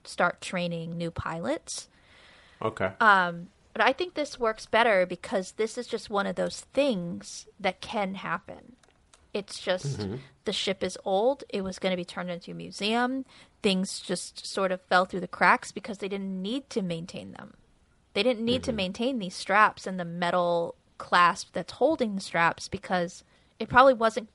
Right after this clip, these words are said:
Speaker 1: supposed to be on the ship anymore. It was gonna be a museum.
Speaker 2: Yeah, 'cause it's been two weeks apparently, and, um, since
Speaker 1: Yeah.
Speaker 2: the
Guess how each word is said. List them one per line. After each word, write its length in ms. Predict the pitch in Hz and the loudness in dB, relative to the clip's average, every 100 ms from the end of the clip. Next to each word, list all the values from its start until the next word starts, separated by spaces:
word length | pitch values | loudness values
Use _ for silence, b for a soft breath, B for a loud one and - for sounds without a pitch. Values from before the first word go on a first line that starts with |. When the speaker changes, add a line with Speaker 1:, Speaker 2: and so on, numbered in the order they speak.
| - | -8
Speaker 1:
supposed 520 | 214 - 247 254 - | -2 4 4 4 -2
to 60 | |
be 340 | 196 - 220 220 | -8 -6 -6 -2
on 260 | 208 208 196 | 0 0 -2
the 60 | |
ship 300 | - - 294 | -4 -2 0
anymore. 540 | 214 170 - - - - | -2 -4 -8 -8 -8 -10
It 40 | |
was 100 | 196 | -10
gonna 240 | - 180 185 | -2 -2 -2
be 140 | 185 | -2
a 60 | 180 | -4
museum. 440 | 175 185 170 - _ _ _ _ _ | -4 -4 -6 -8 _ _ _ _ _
Speaker 2:
Yeah, 340 | 104 90 80 71 | 0 2 2 -2
'cause 180 | - 113 | -4 -4
it's 140 | 120 | 0
been 240 | 170 131 | 2 2
two 220 | 127 - 110 | 0 -4 -2
weeks 320 | 98 113 - | -2 -2 -2
apparently, 580 | 151 165 170 170 185 - - - | 0 -2 -2 -4 -8 -10 -10 -2
and, 220 | 104 101 | 2 4
um, 400 | 98 92 87 85 | 2 2 -2 -4
since 340 | - 101 95 | -2 -2 -2
Speaker 1:
Yeah. 240 | 226 175 117 | 0 2 2
Speaker 2:
the 200 | 85 | 0